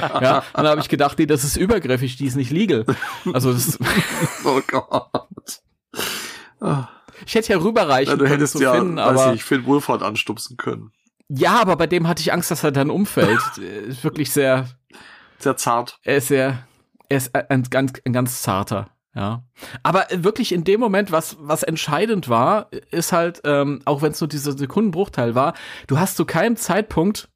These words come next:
Speaker 1: es war nur ein Sekundenbruchteil, du hast zu keinem Zeitpunkt, ja,
Speaker 2: <laughs>
Speaker 1: sie hat auch keine Zeit gehabt dafür. Also du hast nicht das Gefühl gehabt, dass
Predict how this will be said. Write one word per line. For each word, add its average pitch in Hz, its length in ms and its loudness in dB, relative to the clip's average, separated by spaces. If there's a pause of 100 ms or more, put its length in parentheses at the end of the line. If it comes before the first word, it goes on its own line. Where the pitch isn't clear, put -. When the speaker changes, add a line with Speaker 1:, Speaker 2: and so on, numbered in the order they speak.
(280)
Speaker 1:
es - 140 -16
war 117 80 0
nur 127 140 0
ein - 20 0
Sekundenbruchteil, 127 640 -4
du 107 80 -2
hast 117 120 -4
zu 120 80 -6
keinem 123 240 -2
Zeitpunkt, 127 440 0
ja, 175 180 4
Speaker 2:
<laughs> - 60 -6 (1160)
Speaker 1:
sie - 80 -8
hat 120 100 -2
auch 110 80 0
keine 117 200 0
Zeit 127 220 -2
gehabt - 180 -4
dafür. 110 300 -4 (580)
Also 120 140 2
du 131 120 4
hast 165 220 0
nicht 170 160 -2
das - 120 -4
Gefühl 175 300 0
gehabt, 160 300 2
dass - 260 -8